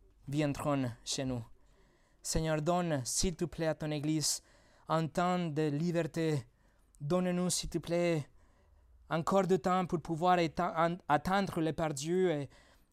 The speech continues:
continuer à étudier et enseigner ta parole pour le bénéfice et la croissance de ton Église et la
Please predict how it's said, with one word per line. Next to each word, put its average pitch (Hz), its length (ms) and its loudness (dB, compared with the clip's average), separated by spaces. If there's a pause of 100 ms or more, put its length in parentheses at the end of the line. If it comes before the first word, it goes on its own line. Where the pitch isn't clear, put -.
(160)
continuer 185 500 2
à 170 300 4 (640)
étudier 185 800 2 (140)
et 165 280 2
enseigner 175 500 2
ta 175 120 2
parole 160 480 2
pour 175 200 -2
le 165 260 0 (280)
bénéfice 170 640 0
et 160 60 0
la 156 160 2 (180)
croissance 170 560 0
de 165 80 -2
ton 156 180 -6
Église 160 500 -2
et 156 40 -2
la 151 180 -2